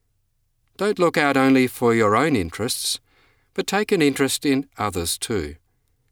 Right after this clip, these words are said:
You must have the same attitude that Christ Jesus had." Being willing to lower ourselves in loving service of other people,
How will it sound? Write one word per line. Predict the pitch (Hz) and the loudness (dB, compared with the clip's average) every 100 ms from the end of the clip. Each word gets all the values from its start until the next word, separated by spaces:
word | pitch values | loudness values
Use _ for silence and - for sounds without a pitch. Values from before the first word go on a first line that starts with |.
| _ _ _ _ _ _ | _ _ _ _ _ _
You | 95 | -4
must | 143 127 - | 0 -2 -2
have | 135 123 - | -2 -2 -2
the | 110 | -2
same | - 185 175 | 0 0 0
attitude | 92 80 78 90 90 92 _ _ _ _ _ - | -2 -4 -6 -4 -4 -4 _ _ _ _ _ -8
that | 151 - | -8 -6
Christ | - 92 90 - | -2 -2 -2 -4
Jesus | 113 98 - - | -4 -4 -4 -6
had." | 76 67 - _ _ _ _ _ _ _ _ _ _ _ _ _ _ _ | -8 -12 -16 _ _ _ _ _ _ _ _ _ _ _ _ _ _ _
Being | 139 226 233 | 0 2 2
willing | 156 156 151 | 2 4 2
to | 139 | 2
lower | 120 127 135 113 | 2 4 4 4
ourselves | 101 - 113 113 113 | 2 2 2 2 2
in | 104 | 0
loving | 101 117 143 117 | 2 2 2 0
service | - 127 127 101 101 - | 0 2 2 0 -4 -4
of | 95 | -4
other | 101 90 | -4 -6
people, | - 120 95 87 | -4 -4 -2 -6